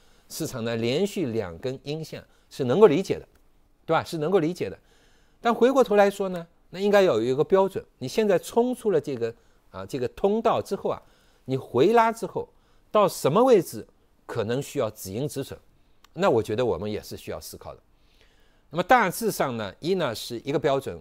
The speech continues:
是看年线，因为之前冲上年线以后呢是越走越强，所以年线很关键。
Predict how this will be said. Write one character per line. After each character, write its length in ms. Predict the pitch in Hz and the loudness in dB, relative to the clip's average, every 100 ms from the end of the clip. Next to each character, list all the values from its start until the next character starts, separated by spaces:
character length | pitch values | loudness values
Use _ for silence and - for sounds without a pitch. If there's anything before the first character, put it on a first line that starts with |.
| _ | _
是 240 | - 98 | -14 -12
看 260 | 95 143 104 _ | -10 -10 -12 _
年 220 | 104 98 | -10 -8
线， 200 | 135 156 - | -6 -8 -8
因 100 | 98 | -14
为 60 | 101 | -12
之 160 | - | -10
前 280 | 127 113 120 117 | -10 -10 -10 -10
冲 240 | - 156 | -8 -6
上 200 | 160 131 | -6 -6
年 220 | 104 151 | -6 -6
线 160 | 180 151 | -6 -8
以 60 | 95 | -8
后 140 | 117 | -12
呢 120 | 90 | -12
是 140 | - 110 | -14 -8
越 100 | 117 | -8
走 180 | 90 | -6
越 120 | 92 98 | -10 -10
强， 260 | 82 73 _ _ _ _ | -12 -18 _ _ _ _
所 120 | 123 | -12
以 60 | 113 | -6
年 240 | 113 131 208 | -2 0 0
线 180 | 208 | -2
很 140 | 117 101 | -4 -4
关 160 | 135 | -6
键。 180 | 147 170 | -6 -10